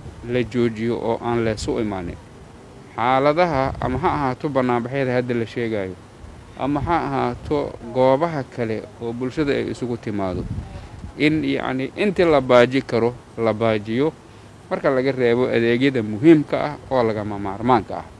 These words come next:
Waxaa bulshada laga rabaa inay dhegaystaan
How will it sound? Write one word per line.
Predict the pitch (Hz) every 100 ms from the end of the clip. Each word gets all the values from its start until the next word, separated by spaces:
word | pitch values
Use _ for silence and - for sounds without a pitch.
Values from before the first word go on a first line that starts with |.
| - -
Waxaa | 110 139 156
bulshada | 147 147 - 151
laga | 131 127 131
rabaa | 127 117 113 117 - - - - -
inay | 127 120
dhegaystaan | 113 117 113 110 - 156 151